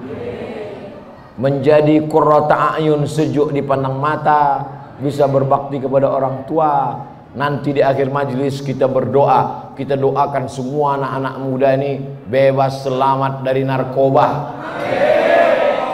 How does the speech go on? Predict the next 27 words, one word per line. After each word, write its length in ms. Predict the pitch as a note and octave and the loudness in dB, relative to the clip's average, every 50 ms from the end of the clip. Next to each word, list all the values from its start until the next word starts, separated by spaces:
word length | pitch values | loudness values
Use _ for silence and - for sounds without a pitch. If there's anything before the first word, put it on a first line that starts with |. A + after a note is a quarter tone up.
| - - - - B3+ B3+ - - - - - | -6 -6 -8 -8 -8 -8 -8 -8 -8 -10 -10
Macam 180 | - - C#4 D4 | -8 -4 2 4
mana 240 | D4+ C#4+ C#4+ C#4 C#4 | 4 4 6 4 4
kita 240 | B3 C4+ A3 C#4 C#4 | 4 4 4 4 4
mau 160 | C#4 C#4 C4+ | 4 4 4
menyelamatkan 640 | C4+ C4+ C4+ C4 C4 C4+ C4 C4+ C4+ - C4 C4 B3+ | 4 4 4 4 4 4 4 2 2 2 2 2 2
Masjid 240 | C4+ C4 C4 C4 B3+ | 2 4 4 4 4
Amal 400 | C4 C4 C4+ C4 C4 C4 A#3+ G3+ | 4 2 2 2 4 2 2 4
Silaturahim? 960 | A#3+ B3 B3 B3 B3 C4 B3+ B3 C4 C4 - - - - - - - - - | 4 4 4 4 4 4 6 6 6 6 4 4 0 -4 -6 -10 -12 -8 -2
Pas 160 | B3+ A3+ G#3 | -2 -2 0
diajak, 720 | G#3+ C4 C4+ B3 C4 C4 C#4 C4+ B3 A3+ - - - - G#3+ | 0 0 2 4 4 6 6 4 4 4 0 -4 -6 -6 -4
"Mari 320 | D4 C#4+ D4+ D4+ D#4+ D#4 | 2 2 4 4 2 0
kita 240 | E4 D#4 D#4 D4+ D4 | 0 0 2 2 2
selamatkan 480 | D4 D#4 D#4 D#4+ D#4 D4 D#4 D#4+ D4+ | 4 4 4 4 4 2 2 2 0
masjid." 320 | D4 D4+ D4+ C#4 C#4 C4+ A3+ - - - - - | 2 2 0 0 0 -2 -2 -2 -8 -14 -14 -6
"Kau 320 | F#3+ G3+ G3+ G#3 G3+ G3 | -2 0 2 2 2 2
aja 120 | G3 G3 F#3+ | 0 0 -2
lah 80 | F#3 F3+ | -4 -4
dulu, 320 | F3 F3 E3+ E3 E3 D#3+ | -4 -4 -8 -8 -8 -10
Ustaz." 400 | D3+ - - D#3 D#3 D3 D3 C#3+ C3+ C#3 - - - - - - - - - - - - - - - - - - - - | -10 -10 -10 -8 -8 -6 -8 -8 -10 -10 -12 -12 -12 -12 -14 -14 -14 -14 -16 -16 -18 -18 -18 -18 -20 -20 -20 -20 -16 -10
Ada 480 | D3+ D#3 D#3+ D#3+ D#3+ D#3+ D#3+ D#3+ D#3+ D#3+ | -6 -4 -2 0 0 0 2 2 2 2
yang 80 | D#3 | 0
mabuk 480 | D#3 D#3+ D#3+ D#3+ D#3+ D#3 E3 D3 - E3 | -2 -2 -2 -2 -2 -2 -4 -4 -4 -4
kamput, 560 | D#3 E3+ F#3 F#3+ F3+ - A#3 A3 G3 - - - - - - - - - - - - - | -4 -4 -4 -4 -8 -8 -6 -6 -6 -6 -8 -12 -16 -18 -18 -18 -18 -16 -16 -18 -16 -10
ada 320 | - D3 D#3 D#3+ D#3+ D#3 D#3 | -4 -2 0 0 2 2 2
yang 160 | D#3 D#3 D#3 D#3 D#3 | 2 2 2 0 -2
mabuk 320 | D#3 D3+ D3+ D#3+ D#3 D3+ | -2 0 0 -2 -2 -2
sakau, 800 | D#3+ F3 E3 G#3 B3 - - F#3 G3 G#3 A3 G#3 G3+ - - | -2 -2 -2 -2 -4 -2 0 0 2 2 2 0 -2 -6 -10